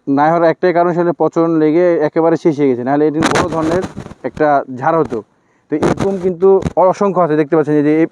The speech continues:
এটা দেখায় আপনাদেরকে, এই যে এ পাশে দেখেন, বড় ঘাস দেখায়, যে এদিক দেখায়, এগুলো আপনার কীভাবে, মানে, এই যে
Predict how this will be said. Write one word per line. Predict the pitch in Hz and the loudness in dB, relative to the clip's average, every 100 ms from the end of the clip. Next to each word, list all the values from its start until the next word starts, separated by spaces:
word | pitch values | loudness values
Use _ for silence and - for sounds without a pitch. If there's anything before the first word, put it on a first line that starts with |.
| 160 | 0
এটা | 156 147 139 | 2 2 2
দেখায় | 139 139 | 0 -2
আপনাদেরকে, | 135 127 131 135 | -2 -2 -2 -2
এই | |
যে | 139 - _ _ _ | -4 -8 _ _ _
এ | 135 | -2
পাশে | 143 151 139 | 0 0 -2
দেখেন, | 135 143 - _ - - - | -2 -4 -8 _ -20 -10 0
বড় | 160 170 | 2 4
ঘাস | 165 151 | 2 2
দেখায়, | 151 147 143 | 0 0 0
যে | 156 156 | -2 -2
এদিক | 151 147 | 0 0
দেখায়, | 135 151 185 151 | 2 0 0 0
এগুলো | 170 180 165 | 2 2 2
আপনার | 156 139 | 0 -2
কীভাবে, | 165 156 147 139 - _ _ _ - | 0 2 2 0 -2 _ _ _ -6
মানে, | 131 131 135 | -2 0 0
এই | |
যে | 139 | -2